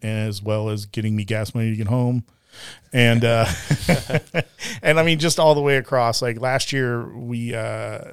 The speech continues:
was our first one. I signed a three-year deal with, uh, the Buffalo Chip to do it there. Um, I'm a big Buffalo Chip guy. I like going there. The experience is really good there. The staff's great.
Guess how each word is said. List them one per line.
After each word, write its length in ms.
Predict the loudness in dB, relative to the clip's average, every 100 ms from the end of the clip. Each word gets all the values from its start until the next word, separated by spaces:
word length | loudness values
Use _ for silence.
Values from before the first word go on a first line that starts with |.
| -14
was 280 | -6 -2 0
our 100 | -2
first 360 | -4 -4 -4 -6
one. 220 | -8 -10 _ _ _ _ -4
I 60 |
signed 280 | 0 2 0
a 40 | 0
three-year 360 | -2 -4 -4
deal 240 | -4 -6 -6
with, 240 | -8 -8
uh, 460 | -8 -6 -8 -10 -14 -8
the 100 | -2
Buffalo 340 | -2 -2 -8
Chip 340 | -4 -4 -6 -10 -12
to 80 | -8
do 200 | -6 -6
it 100 | -6
there. 320 | -8 -6 -10 _ _ _ _ _ -4
Um, 520 | -2 -2 -4 -8 -12 _ _ _ 2
I'm 160 | 4
a 40 | 4
big 200 | 2 2
Buffalo 320 | 0 0 -6
Chip 220 | -6 -8
guy. 240 | -8 -10 -12 _
I 80 | -8
like 200 | -4 -4
going 320 | -4 -4 -2 -2
there. 240 | -2 -4
The 80 | -6
experience 600 | -8 -6 -4 -4 -4 -6
is 120 | -8 -8
really 240 | -6 -6
good 260 | -6 -6 -4
there. 340 | -4 -4 -4
The 80 | -4
staff's 480 | -6 -4 -8 -8 -10
great. 580 | -6 -4 -4 -4 -6